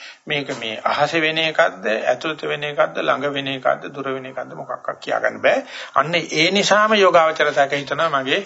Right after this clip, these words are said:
සතිය කැඩලා ගියා. සමාධිය කැඩලා ගියා. නමුත් ඒක නෙවෙයි වෙලා තියෙන්නේ. අ, රූපී සංජීමේ, අරූපී සංජීමේ ආත්මයක් ඇවිල්ලා තියෙනවා. ඒක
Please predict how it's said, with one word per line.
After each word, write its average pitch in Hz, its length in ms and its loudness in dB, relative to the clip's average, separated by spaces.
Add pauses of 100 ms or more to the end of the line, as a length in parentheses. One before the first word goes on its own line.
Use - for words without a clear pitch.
(160)
සතිය 131 380 -4
කැඩලා - 320 -10
ගියා. - 320 -20 (520)
සමාධිය 131 440 -4
කැඩලා - 280 -12
ගියා. 113 160 -10
නමුත් 127 220 -6
ඒක 127 160 -8
නෙවෙයි 147 320 -2
වෙලා 113 220 2
තියෙන්නේ. 170 460 -6 (640)
අ, - 140 -8 (120)
රූපී 165 400 -4
සංජීමේ, 160 640 -2
අරූපී 151 440 0
සංජීමේ 156 480 -2
ආත්මයක් 127 460 0
ඇවිල්ලා 120 240 -2
තියෙනවා. 120 300 -4
ඒක 131 220 -4